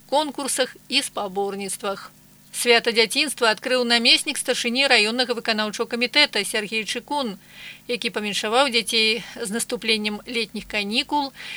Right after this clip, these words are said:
і з Міжнародным днём абароны дзяцей. Выказаў падзяку школьнікам за іх вучнёўскую працу і пажадаў таксама сонечнага і цёплага надвор'я. Начальнік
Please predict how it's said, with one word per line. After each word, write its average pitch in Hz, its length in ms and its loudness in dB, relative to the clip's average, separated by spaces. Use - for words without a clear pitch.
і 226 160 -2
з 190 140 -8
Міжнародным 233 640 -2
днём 269 400 0
абароны 214 480 0
дзяцей. 214 560 -4
Выказаў 277 480 2
падзяку 226 480 4
школьнікам 254 560 0
за 214 160 0
іх 196 80 -4
вучнёўскую 214 720 -8
працу 254 560 4
і 269 80 2
пажадаў 285 400 6
таксама 262 480 4
сонечнага 269 800 2
і 185 80 -8
цёплага 262 560 0
надвор'я. 196 720 0
Начальнік 277 460 6